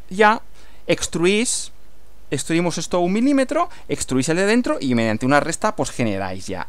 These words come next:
la regla, y lo mismo hacemos con el cartabón. Ya para terminar, como ejercicio número tres, pues os propongo que partáis de esta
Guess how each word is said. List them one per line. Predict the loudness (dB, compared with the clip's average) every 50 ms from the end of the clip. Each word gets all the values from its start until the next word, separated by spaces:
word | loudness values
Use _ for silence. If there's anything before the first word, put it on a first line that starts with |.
| -8 -10
la | -8 -8
regla, | -8 -10 -10 -10 -4 -2 -2 -2 -2 -4
y | -2 0
lo | 0 2
mismo | 2 2 2 2 0 0
hacemos | 0 0 0 -2 0
con | 0 2 2
el | 2 0
cartabón. | -2 -4 -4 -4 -6 -6 -6 -6 -8 -10 -10 -10 -10 -12 -12 -12 -12 -12 -12 -10 -10 -10 -10 -12 -12 -12 -12 -10 -10 -10 -10 -10 -10 -10 -10 -6 2
Ya | 4 4 4 6
para | 6 4 6
terminar, | 6 6 6 8 8 8 8 6 4 4
como | 4 4 4 4
ejercicio | 4 2 0 0 -2 -4 -2 0 0 2
número | 2 4 4 2 2 2
tres, | 0 -2 -6 -4
pues | -6 -4 -4
os | -4 -2
propongo | 0 0 2 4 4 4 4 2
que | 2 0 0
partáis | 0 -2 -2 -2 -2 -4 -8 -2 0 2 2 2 2 0 -2 -2
de | -2 -2 -2
esta | -2 -4 -4 0 2 2 2 0